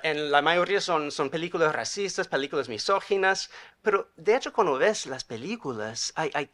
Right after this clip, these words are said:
una complejidad, hay ternura, hay, hay intimidades, ¿no? Y eso es lo que me gusta como, como pensar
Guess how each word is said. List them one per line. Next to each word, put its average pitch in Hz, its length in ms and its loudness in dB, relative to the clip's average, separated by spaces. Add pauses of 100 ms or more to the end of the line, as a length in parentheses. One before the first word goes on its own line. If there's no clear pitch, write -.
una 226 240 2
complejidad, 165 1080 0
hay 135 180 -2
ternura, 180 640 2
hay, 135 180 0
hay 160 160 -8
intimidades, 160 840 2
¿no? 139 340 4 (240)
Y - 80 0
eso 190 140 2
es 196 80 2
lo 202 60 4
que 180 100 0
me 170 80 0
gusta 180 200 -2
como, 131 280 0
como 127 280 -4
pensar 151 720 6